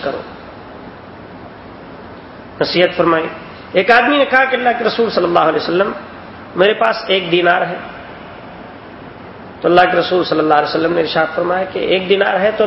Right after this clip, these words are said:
تم اسے اپنے اوپر خرچ کرو، اپنی ضرورت پوری کرو،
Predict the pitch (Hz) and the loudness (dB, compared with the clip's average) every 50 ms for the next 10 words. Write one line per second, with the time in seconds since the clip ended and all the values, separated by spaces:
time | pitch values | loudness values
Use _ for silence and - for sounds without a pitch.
0 | 208 - 214 208 202 - 170 - - 208 196 - - - - 170 170 175 175 - | 2 4 2 2 2 0 -2 0 2 0 0 2 0 0 2 2 4 4 4 6
1 | 208 202 196 - 202 - - - 202 - 208 202 240 - - - - - - - | 6 4 6 4 2 0 0 -2 0 0 0 0 -2 -4 -12 -16 -16 -16 -16 -16
2 | - - - - - - - - - - - - - - - - - - - - | -16 -16 -18 -18 -18 -18 -18 -18 -18 -18 -18 -18 -18 -18 -18 -18 -18 -18 -18 -18
3 | - - 151 151 - 170 180 180 165 208 214 226 226 226 - 233 226 226 - 226 | -2 0 2 2 4 4 4 4 6 6 6 6 6 6 4 4 4 6 4 4
4 | 214 - - | 2 2 -2